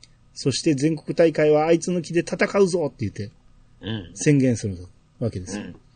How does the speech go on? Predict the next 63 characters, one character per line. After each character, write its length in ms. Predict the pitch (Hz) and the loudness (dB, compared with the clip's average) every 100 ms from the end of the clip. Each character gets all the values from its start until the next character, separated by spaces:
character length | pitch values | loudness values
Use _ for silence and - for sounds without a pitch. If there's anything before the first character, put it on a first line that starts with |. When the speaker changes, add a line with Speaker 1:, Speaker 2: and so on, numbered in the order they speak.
| _ - _ - | _ -20 _ -20
Speaker 2:
厳 160 | - 95 | -18 -12
し 120 | - | -12
い 20 | |
で 40 | 80 | -12
す 140 | - | -6
ね。 220 | 101 87 - | -6 -6 -8
Speaker 1:
は 100 | 113 | -10
い。 260 | 98 98 - - - _ _ _ 151 | -8 -10 -16 -20 -20 _ _ _ 4
え 440 | 147 147 139 135 | 6 8 8 6
ー、 60 | 151 | 6
沖 180 | 147 165 | 4 4
縄 260 | 151 147 | 4 6
で 80 | 139 | 6
は、 260 | 120 104 - _ _ | 4 0 -8 _ _
小 140 | - 131 | 0 2
次 80 | |
郎 160 | 131 127 | 4 4
は、 240 | 123 117 - _ _ _ _ _ _ _ _ _ - | 4 0 -6 _ _ _ _ _ _ _ _ _ -10
そ 140 | 131 | -6
の 60 | 117 | -2
台 220 | 170 180 | 4 6
風 160 | 202 147 | 6 4
が 80 | |
来 100 | - | 4
て 120 | - 120 | 0 0
る 100 | 104 | 0
ん 40 | |
で 60 | 95 | -2
す 60 | |
け 120 | 113 | -2
ど、 260 | 113 107 90 - _ _ _ _ _ | 2 2 0 -10 _ _ _ _ _
も 80 | 123 | -6
う 40 | 117 | 0
高 360 | 156 156 180 | 0 4 4
波 220 | 165 156 | 6 6
の 120 | 147 127 | 6 4
中、 340 | 110 104 98 _ _ _ _ - | 0 -6 -10 _ _ _ _ -12
Speaker 2:
う 40 | |
ん。 220 | 107 101 - _ - | -10 -10 -16 _ 0
Speaker 1:
え 460 | 127 120 117 117 | 6 6 6 4
ー、 20 | 113 | 2
こ 100 | 127 | 0
の 60 | |
砂 280 | - 185 185 | 4 6 6
浜 300 | 170 175 175 | 4 4 4
か 140 | 165 | 4
ら 160 | 123 107 | 4 4
波 300 | 120 185 196 | 6 8 8
に 140 | 139 | 8
向 120 | 123 117 | 6 2
か 140 | 113 | -2
っ 40 | |
て 160 | - 110 | -4 -2
ボ 220 | - 143 | 6 8
ー 20 | |
ル 60 | 147 | 8
蹴 140 | 143 | 4
る 80 | 120 | 0
ん 0 | |
で 40 | 92 | 0
す 60 | |
よ 60 | 92 | -8
ね。 160 | 104 | -14